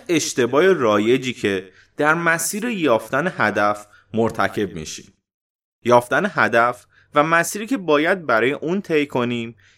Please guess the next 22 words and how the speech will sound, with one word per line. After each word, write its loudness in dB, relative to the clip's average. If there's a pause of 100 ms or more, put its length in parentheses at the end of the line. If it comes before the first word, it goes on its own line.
یکی -4
از 0
مهمترین -2
اتفاقای -2
زندگی -4
ماه. -6 (880)
و 4
همه 0
دوست 0
داریم 0
که -8
در 2
اون 0
موفق 0
باشیم -12 (500)
تا 2
بتونیم -2
به -2
تمام 0
خواسته -2
هامون -2
برسیم. -4